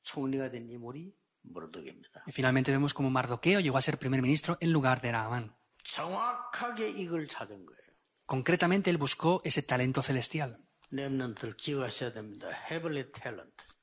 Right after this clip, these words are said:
Speaker 2: Remanentes, recuerden esto, es el talento
Speaker 1: 이거
Speaker 2: celestial.
Speaker 1: 있단 말이에요.
Speaker 2: Es
Speaker 1: 공부하지
Speaker 2: esto.
Speaker 1: 마라 말이 아니에요. 이거 찾아라.
Speaker 2: No digo que no estudien, sino que
Speaker 1: 학교 가지
Speaker 2: busquen
Speaker 1: 마라 말이
Speaker 2: esto.
Speaker 1: 아닙니다. 이거 찾으세요.
Speaker 2: No quiere decir que no vayan a la escuela, sino que busquen el talento celestial.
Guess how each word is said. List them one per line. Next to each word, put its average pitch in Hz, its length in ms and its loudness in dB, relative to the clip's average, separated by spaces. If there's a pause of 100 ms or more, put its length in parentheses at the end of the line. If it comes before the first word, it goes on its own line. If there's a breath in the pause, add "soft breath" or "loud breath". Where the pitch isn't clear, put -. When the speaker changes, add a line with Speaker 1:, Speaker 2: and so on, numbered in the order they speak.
Speaker 2:
Remanentes, 143 540 6
recuerden 151 480 6
esto, 160 200 6
es 135 60 2
el 156 120 4
talento 160 460 6
Speaker 1:
이거 - 60 0
Speaker 2:
celestial. 120 440 2
Speaker 1:
있단 110 180 -6
말이에요. - 560 -20
Speaker 2:
Es - 160 6
Speaker 1:
공부하지 - 480 6
Speaker 2:
esto. - 60 0
Speaker 1:
마라 208 200 -2
말이 170 220 -2
아니에요. 135 440 -2
이거 170 200 -4
찾아라. - 400 -12
Speaker 2:
No 175 160 8
digo 226 240 8
que 180 160 6
no 170 240 8
estudien, 196 380 6
sino 151 200 6
que 143 120 4
Speaker 1:
학교 139 100 8
가지 - 0 -
Speaker 2:
busquen - 240 8
Speaker 1:
마라 127 80 4
말이 - 80 4
Speaker 2:
esto. 190 80 -2
Speaker 1:
아닙니다. 202 380 -2
이거 247 240 -4
찾으세요. 214 480 -12
Speaker 2:
No 139 100 2
quiere 160 160 6
decir 160 260 4
que 160 120 4
no 160 80 8
vayan 170 200 6
a 165 40 6
la 156 60 6
escuela, 196 260 6
sino 160 180 4
que 147 120 0
busquen 185 320 6
el 143 100 6
talento 147 340 6
celestial. 156 640 2